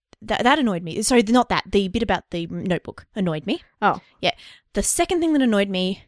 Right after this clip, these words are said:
Speaker 1: and I feel like I, you know, you know what I'm gonna say here, the cinematography, the
Speaker 2: Oh.
Speaker 1: shaky cam. I think I was sitting too close and I saw it in three D, so I actually got motion sick watching this. So it was not just the shaky cam. There was a heck of a lot of shaky cam.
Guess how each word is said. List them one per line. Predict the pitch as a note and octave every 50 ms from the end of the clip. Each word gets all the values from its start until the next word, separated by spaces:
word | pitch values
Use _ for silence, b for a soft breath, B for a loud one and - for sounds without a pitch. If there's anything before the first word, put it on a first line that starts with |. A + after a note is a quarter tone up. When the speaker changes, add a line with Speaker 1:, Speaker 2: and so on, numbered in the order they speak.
| _ _ _
Speaker 1:
and | G3 G3+ F#3+
I | E3 F#3 F#3
feel | - - B3
like | A3+ A3 A3 - _
I, | F3+ F#3 F3+ - -
you | F#3 F#3 F#3
know, | F3 E3 - _ -
you | - F3 F3+
know | D#3+ D3
what | C#3+ D3
I'm | D3+ D3+
gonna | D3 C3+ C#3+
say | C#3+ F3+ E3+ F3
here, | D3+ - F3+ - _ _ _ _ _ _ _ _ _ _ _ _ _ _ _ -
the | G3+
cinematography, | - - G3 G3 E3 - D3+ D3+ E3 - - - - - _ _ _ _ _ _
the | - G#3+
Speaker 2:
Oh. | - G#3
Speaker 1:
shaky | A3+ A3 G#3 - G#3
cam. | - G3+ F3 D#3 D#3 F3 - _
I | - G#3+
think | - - B3+ C4+
I | C#4
was | B3 -
sitting | - B3 A#3+
too | A#3 - A3+
close | - - A3 A3+ B3 -
and | A#3+
I | G#3+
saw | - - G#3
it | G3+ F#3
in | G3
three | F#3 - G3+ F#3
D, | F#3 F#3 G3 B3
so | B3+ - A3 -
I |
actually | - F#3+ - - B3
got | A3+
motion | G#3 F#3+ G3 G3+ - G3 F#3
sick | - - E3+ -
watching | - D#3 - - F3 E3
this. | D3+ D3+ G#3+ - - B B B B B B B B B B B _
So | - - A3 G3 F#3+ F3+ - - _ _ _ _
it | G#3+ A3
was | A3 G#3+
not | A#3 B3 C#4
just | C4 - D4 - -
the | C#4+ A#3+
shaky | - G#3+ F#3 F3+ F#3 -
cam. | - E3+ F3 F#3
There | F3+ F3
was | F3+ E3 F3 -
a | D#3+
heck | - - - - - A#3 A#3 - -
of | A#3+ G3+
a | G3
lot | F#3+ F#3
of | F#3 -
shaky | - F3+ E3 D#3+ - - -
cam. | F#3 F#3 F3+ E3+ -